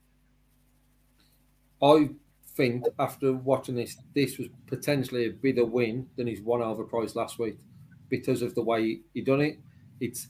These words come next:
easy at times for Adi to get motivated when he's playing the top four, six, eight maybe in the world. It's these sort of games when it's getting to the, the, the deeper parts of the game where we've seen A D fade away, unfortunately. And for him to get back,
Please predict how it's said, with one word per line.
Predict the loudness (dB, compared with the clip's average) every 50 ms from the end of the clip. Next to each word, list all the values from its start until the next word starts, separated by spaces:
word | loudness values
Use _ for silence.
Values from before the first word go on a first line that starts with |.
| 0 4
easy | 6 6 6 6 6 6 6 4
at | 4 2 0
times | 0 0 2 2 0 -2 -6 -8 -8
for | -8 -6 -6 -4 -2 2
Adi | 2 4 4 2 0 -4
to | -6 -6
get | -6 -6 -4
motivated | 0 2 2 2 2 0 -2 0 0 0 0 -2 -4 -8 -8 -6
when | -6 -6
he's | -6 -8 -8
playing | -6 -4 -4 -4 -4 -6
the | -6
top | -4 -2 -2 -2 -2 -4 -10 -20 -20 -20 -20 -20 -20 -20 -20 -20 -20 -4 0
four, | 2 2 2 2 0
six, | -2 -4 -6 -4 -4 -4
eight | -4 -2 -4 -4
maybe | -4 -4 -2 -2 -2 -2
in | -2 0
the | 2
world. | 4 4 6 4 4 2 -2 -6 -16 -20 -20 -20 -20 -20 -20 -20 -16
It's | -14 -12 -6 0
these | 2 4 4 2 2
sort | 2 2 2 4
of | 4 2 2
games | 2 0 0 -2
when | -2 -4
it's | -4 -4
getting | -4 -4 -2 -4 -6 -6
to | -2
the, | 0 0 0 0 -4 -10 -16 -14
the, | -14 -14 -14 -16 -18
the | -12 -6
deeper | -2 -2 -2 -2 -4 -8
parts | -6 -2 0 0 0 -2 -6 -10
of | -12
the | -8 -4
game | -4 -4 -4 -4 -6 -8 -12 -16 -20 -20 -20 -20 -20 -8
where | -4 0 0 0 0
we've | 0 -2 -4
seen | -4 -4 -2 -2 -2 -2 -4 -6 -8 -10 -6 -4
A | -2 0 0
D | -2 -4 -6
fade | -10 -8 -4 0 0 2 2 0 0
away, | 0 0 2 2 0 0
unfortunately. | -2 -4 -4 -2 -2 -4 -4 -6 -6 -6 -6
And | -8 -6
for | -4 -4 -4
him | -2 -4
to | -4 -2
get | -2 -4 0 2
back, | 2 2 2 0 -4